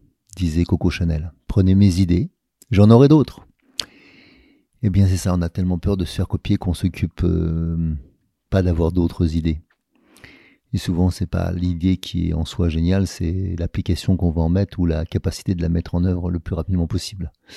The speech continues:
Et puis j'aime bien aussi cette phrase sur l'art. « L'art est un effort pour créer,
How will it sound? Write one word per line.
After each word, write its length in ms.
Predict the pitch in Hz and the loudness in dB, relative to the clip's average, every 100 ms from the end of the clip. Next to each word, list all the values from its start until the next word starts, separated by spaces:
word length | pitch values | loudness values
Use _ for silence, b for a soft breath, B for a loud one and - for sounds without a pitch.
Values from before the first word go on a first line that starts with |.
| B B B B B B B B _ - | B B B B B B B B _ -8
Et 60 | 101 | 0
puis 160 | 113 | 2
j'aime 160 | 104 101 | 4 4
bien 100 | 110 | 4
aussi 160 | 95 | 2
cette 200 | 101 92 | -2 -4
phrase 360 | 95 92 98 85 | -6 -2 -2 -2
sur 320 | 80 - 85 | -4 -4 -2
l'art. « 320 | 87 104 95 90 | -2 -4 -4 -2
L'art 280 | 95 98 | -2 0
est 140 | 101 95 | -2 -2
un 120 | 95 | 0
effort 380 | 101 - 110 - | 0 0 -2 0
pour 200 | 92 - | -2 -4
créer, 440 | - 101 98 131 | 0 4 6 4